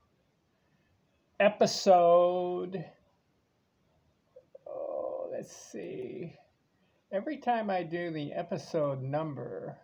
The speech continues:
I have to make sure I get it right. Okay?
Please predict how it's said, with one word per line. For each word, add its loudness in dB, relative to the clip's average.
I -2
have -4
to -6
make -8
sure -4
I 0
get -6
it -6
right. -12
Okay? -10